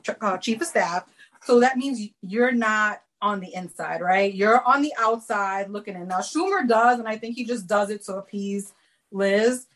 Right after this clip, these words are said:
I think he's like, "Okay, well, I'm not gonna let you make a fool out of yourself alone. I'll help you with this.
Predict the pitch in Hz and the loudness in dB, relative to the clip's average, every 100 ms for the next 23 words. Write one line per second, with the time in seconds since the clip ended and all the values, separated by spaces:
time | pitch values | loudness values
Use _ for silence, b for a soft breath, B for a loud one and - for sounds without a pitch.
0 | _ - 202 208 208 214 196 196 190 214 | _ -8 -2 -2 0 -2 2 2 2 0
1 | 190 185 185 202 233 262 254 233 233 220 | 0 2 4 4 4 2 2 0 0 -6
2 | 214 - 196 202 202 208 196 185 190 190 | -6 -4 -4 -4 0 4 4 2 -4 -2
3 | 190 185 175 180 196 226 196 202 180 185 | -2 -2 -6 0 2 2 0 0 -2 -2
4 | 202 202 208 220 262 | -2 -2 0 0 0